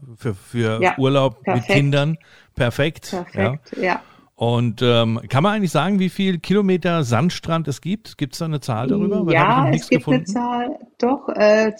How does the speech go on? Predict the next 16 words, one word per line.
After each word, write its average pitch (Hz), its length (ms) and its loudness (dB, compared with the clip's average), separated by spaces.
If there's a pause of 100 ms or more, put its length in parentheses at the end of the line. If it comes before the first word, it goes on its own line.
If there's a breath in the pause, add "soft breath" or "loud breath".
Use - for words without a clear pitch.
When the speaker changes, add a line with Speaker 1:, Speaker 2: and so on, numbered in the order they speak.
Speaker 2:
und 196 140 -6
zwar 202 360 -2
der 196 280 -4
bekannteste 262 800 -2
und 208 140 -4
der 165 100 -2
längste 226 420 -2
Strand 214 540 -6
und 185 420 -10
sehr 190 340 -2
ideal 170 420 -4
für - 120 -12
Familien 233 600 -4
ist - 260 -12
an 180 140 -12
der 175 280 -10